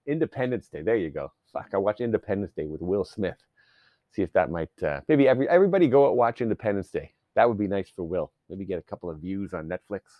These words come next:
wherever that movie is. You start to bump up his, his confidence level a little bit after his psycho wife fucking made him go punch somebody in public.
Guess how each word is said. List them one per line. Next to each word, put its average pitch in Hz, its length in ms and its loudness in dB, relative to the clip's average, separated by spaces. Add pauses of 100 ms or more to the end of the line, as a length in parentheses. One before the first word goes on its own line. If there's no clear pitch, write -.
wherever 90 220 -8
that 85 140 -8
movie 95 260 -8
is. 98 180 -10 (640)
You 85 60 -16
start 90 220 -10
to 80 60 -12
bump 90 320 -6
up 87 140 -4
his, - 220 -14 (100)
his 95 160 -14
confidence 95 480 -4
level 92 240 -2
a - 20 -2
little 95 200 -4
bit 98 160 -2
after 82 240 -4
his 85 120 -12 (540)
psycho 90 640 0 (120)
wife 92 380 0 (220)
fucking 78 440 -6 (680)
made 92 180 -2
him 87 80 -6
go 85 220 0 (120)
punch 101 240 -4
somebody 101 460 2
in 80 140 -4
public. 98 520 -4